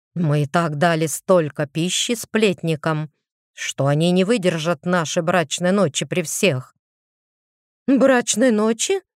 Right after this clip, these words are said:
Тпру!» Надо было ему это слово раньше сказать.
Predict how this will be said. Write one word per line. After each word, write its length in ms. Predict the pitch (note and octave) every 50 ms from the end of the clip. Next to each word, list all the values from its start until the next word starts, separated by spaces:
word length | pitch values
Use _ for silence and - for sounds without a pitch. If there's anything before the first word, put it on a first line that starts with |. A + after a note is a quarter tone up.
| _ _ _ _ _ _ _ _ _ _ _ _ -
Тпру!» 520 | - _ - C#4 D4 - - G4+ A4 B4+ C5+ C#5 C#5 B4 F#4+ E4 C#4 A#3+ G#3 F3 F3 C#3+ _ _ _ _ _ _ _ _ _ _ -
Надо 440 | A3+ B3 A#3+ A#3 A#3 A3+ F3 B3+ G3
было 200 | A3 C4 B3 A3+
ему 240 | B3+ C4 A#3 B3
это 220 | B3 A#3 - C4 B3+
слово 440 | B3 - - A#3 B3+ C#4 C4 C4+ C#4
раньше 400 | D4 D#4 D#4 D4 - - C#4+ C#4
сказать. 680 | - - - C4 C4 F3+ A#3 A3 F3+ D#3 - - -